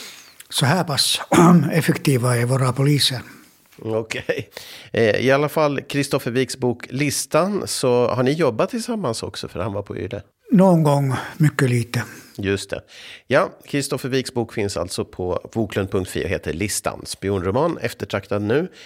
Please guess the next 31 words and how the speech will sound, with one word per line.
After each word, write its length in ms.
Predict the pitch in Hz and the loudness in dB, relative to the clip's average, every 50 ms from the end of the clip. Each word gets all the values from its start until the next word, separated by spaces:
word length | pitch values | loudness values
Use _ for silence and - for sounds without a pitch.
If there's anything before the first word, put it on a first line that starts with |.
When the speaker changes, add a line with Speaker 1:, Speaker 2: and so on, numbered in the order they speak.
| - - - - _ | -20 -20 -20 -20 _
Speaker 2:
Spännande 520 | - - - - 98 95 104 87 87 90 92 | -14 -14 -6 -2 0 0 2 2 0 0 0
bok. 280 | 107 143 175 180 - - - _ | 0 0 0 -2 -4 -10 -6 _
Och 280 | - 185 185 - - - | 2 2 2 2 -2 -4
sen 200 | - 147 139 139 | 0 0 0 2
har 160 | 147 156 156 | 2 2 2
vi 100 | 147 156 | 2 0
då 220 | 135 127 123 123 | 0 2 0 0
pratat 420 | 123 - 156 139 131 - 120 110 - | 0 2 0 0 0 0 -4 -2 0
med 140 | 117 110 107 | -2 0 2
Benita 420 | 120 123 123 113 107 - - 120 | 0 2 2 0 0 0 -2 -2
Backas 440 | 98 95 101 98 - - 107 - - | -2 -2 -2 -2 -2 -4 -4 -4 -2
Andersson. 720 | - 143 147 127 110 104 104 117 - - 160 139 107 - - - - - - | -2 -2 0 0 0 0 -2 -2 0 2 2 2 2 0 -4 -10 -16 -18 -18
Hon 260 | - - - 117 127 127 | -10 -4 0 0 0 0
skriver 500 | - - 135 127 120 117 120 113 101 - | 0 0 2 2 4 4 4 4 2 0
en 220 | - 117 117 104 92 | 0 0 -2 0 0
roman 640 | 98 98 98 92 95 110 139 160 175 180 170 - - - - - | 0 0 2 2 2 2 4 4 4 2 2 0 -4 -8 -8 -6
nu 380 | 139 135 135 139 143 143 - - | -2 0 0 2 0 0 -2 -4
som, 480 | - - - - 120 113 110 110 107 104 | -6 -6 -2 0 0 2 2 2 0 -2
eh, 460 | - - - 107 104 101 101 104 117 | -2 -2 0 2 2 2 2 2 0
egentligen 640 | 110 104 107 123 170 180 - - 185 185 175 160 | 0 2 2 2 0 0 -2 0 0 2 0 0
avsikten 480 | - - 143 120 - - 104 - - 110 | 0 0 0 0 0 -2 -4 -2 -2 -2
är 40 | 107 | -2
att 80 | 101 | -2
ta 100 | - - | -2 -2
upp 220 | 107 95 98 - - | -2 -2 -2 -6 -8
frågan 320 | - 117 104 92 95 92 | -4 -4 -2 0 0 0
om 160 | 98 98 95 | 0 -2 0
borrelia, 680 | 90 101 104 92 90 135 165 165 123 98 90 82 73 78 | 0 0 0 2 2 0 2 2 2 2 2 0 0 0
den 200 | 71 82 85 95 | -2 -2 -4 -4
här 100 | 92 95 | -6 -4
sjukdomen. 500 | - - 110 92 - - 95 90 90 87 | -2 -2 -2 -2 -2 -4 -4 -2 -2 -4